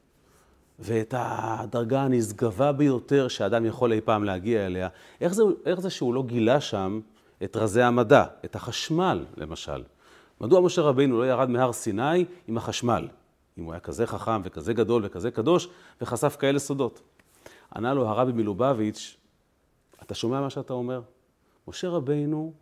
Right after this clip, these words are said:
הפך את העולם, שינה את התודעה שלנו, ואתה מוטרד מהשאלה אם הוא עלה להר וירד ממנו עם מעלית. אבל באמת, מה גילה משה רבינו? למה זה כל כך מהפכני?"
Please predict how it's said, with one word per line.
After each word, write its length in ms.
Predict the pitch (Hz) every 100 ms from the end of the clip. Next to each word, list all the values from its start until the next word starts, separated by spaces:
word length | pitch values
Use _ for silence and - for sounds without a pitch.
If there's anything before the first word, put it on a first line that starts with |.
| _ -
הפך 340 | - 123 120
את 120 | 120
העולם, 360 | 113 110 98 73 65 _ _ _ _ _ _
שינה 720 | - - - 143 131 156 165
את 120 | 156
התודעה 380 | 143 131 117 113
שלנו, 500 | - 98 92 85 76
ואתה 240 | 95 -
מוטרד 400 | 135 120 120 120 113
מהשאלה 540 | 107 - 101 110 127 - - _
אם 60 | 113
הוא 140 | 101
עלה 140 | 92 107
להר 400 | 117 104 123 117
וירד 360 | 104 98 117 110
ממנו 220 | 110 110
עם 160 | 104
מעלית. 540 | 101 95 98 127 - - _ _ _ _ _ _ - -
אבל 140 | 110
באמת, 440 | 107 131 170 185 123
מה 140 | 139
גילה 280 | 156 165 175
משה 240 | 160 -
רבינו? 400 | 80 73 65 67 - _ _ _ _ _
למה 220 | 131 185
זה 140 | 185 175 -
כל 220 | - 147 156 _
כך 300 | - 101 -
מהפכני?" 640 | 98 85 87 - 85 65